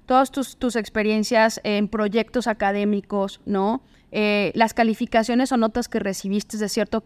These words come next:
de, de ciertos proyectos también te, te hablan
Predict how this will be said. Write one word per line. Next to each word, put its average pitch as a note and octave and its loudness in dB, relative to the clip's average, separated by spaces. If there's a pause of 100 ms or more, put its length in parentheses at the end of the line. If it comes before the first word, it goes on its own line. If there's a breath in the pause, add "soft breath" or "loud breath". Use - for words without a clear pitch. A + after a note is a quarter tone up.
de, F#3+ -2
de G#3 -6
ciertos - -2
proyectos G#3 -2
también G3+ 0
te, A3+ -2
te G3 -4
hablan G#3+ 2